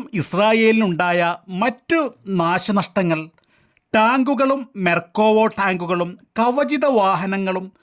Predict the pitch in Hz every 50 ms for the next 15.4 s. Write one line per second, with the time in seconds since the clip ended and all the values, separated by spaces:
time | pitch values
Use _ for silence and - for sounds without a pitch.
0 | _ - 185 180 175 185 180 185 180 180 185 185 180 180 180 180 175 160 143 147
1 | - - 170 165 156 - - 160 156 156 160 156 _ _ _ _ _ _ - -
2 | - - _ 233 247 277 262 285 277 277 262 196 170 160 160 233 247 247 247 240
3 | 233 254 247 240 240 233 233 233 - - - 214 214 220 208 208 214 214 214 208
4 | 208 202 196 196 196 196 196 190 - - _ - 175 147 156 170 180 180 175 233
5 | 226 220 214 - 214 202 190 190 185 180 185 - _ _ _ _ - 220 254 269
6 | 320 320 320 294 254 226 208 202 214 240 254 269 269 247 - 175 180 165 160 -
7 | 175 - - 208 208 180 - - 208 185 180 180 175 175 175 - - 175 147 -
8 | 165 160 156 156 160 160 147 147 147 147 147 156 151 _ _ 156 147 139 127 135
9 | 139 139 - - 123 120 113 113 127 - _ _ _ _ _ - - - _ -
10 | 185 226 262 285 311 349 359 349 - 269 240 - - - _ 302 311 302 294 294
11 | 294 294 269 226 214 202 180 175 202 214 202 208 202 196 190 196 202 190 170 175
12 | - - 185 185 185 185 190 185 170 185 196 180 151 143 151 170 175 180 175 170
13 | 156 165 160 160 147 - _ _ _ _ _ _ _ _ _ _ _ _ _ _
14 | _ _ _ 180 156 170 156 165 160 151 151 156 147 175 185 190 165 - 190 156
15 | 156 170 170 180 180 165 151 156